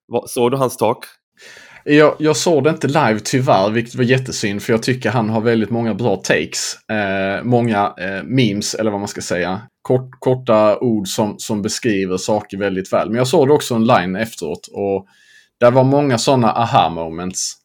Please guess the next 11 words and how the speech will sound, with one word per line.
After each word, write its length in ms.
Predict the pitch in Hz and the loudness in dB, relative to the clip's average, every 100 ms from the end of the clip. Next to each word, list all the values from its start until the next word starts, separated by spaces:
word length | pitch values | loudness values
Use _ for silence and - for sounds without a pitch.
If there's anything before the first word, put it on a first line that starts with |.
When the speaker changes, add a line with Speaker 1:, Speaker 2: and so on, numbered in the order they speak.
| _ | _
Speaker 2:
som 240 | - 120 110 | -4 0 0
man 120 | 104 | -2
fick 300 | 110 95 117 | -4 -4 -2
av 140 | 104 | 0
det. 140 | 101 85 | 0 -2
Eh, 600 | 104 _ 95 90 90 90 95 _ _ _ _ _ _ _ | -6 _ -16 -14 -12 -14 -16 _ _ _ _ _ _ _
om 140 | 113 | -2
man 160 | 113 113 | 2 2
bara 140 | 120 | 2
ska, 260 | 117 120 | 0 2
eh, 60 | 110 | 2